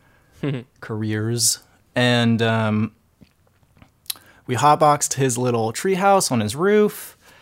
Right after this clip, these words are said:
Speaker 2: and we got so high, we just didn't even know what to do with ourselves, and we got really hungry and bored of playing video games. So we went down into the kitchen,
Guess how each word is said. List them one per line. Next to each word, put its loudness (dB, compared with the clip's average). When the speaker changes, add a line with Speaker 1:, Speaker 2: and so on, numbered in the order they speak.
Speaker 2:
and -4
we 0
got -4
so -4
high, 0
we 0
just -6
didn't -4
even 0
know 2
what -2
to -4
do -2
with -6
ourselves, 0
and 2
we 0
got -4
really -2
hungry 2
and 2
bored 2
of -4
playing -2
video 0
games. -2
So -4
we 2
went 2
down 2
into 4
the -4
kitchen, -2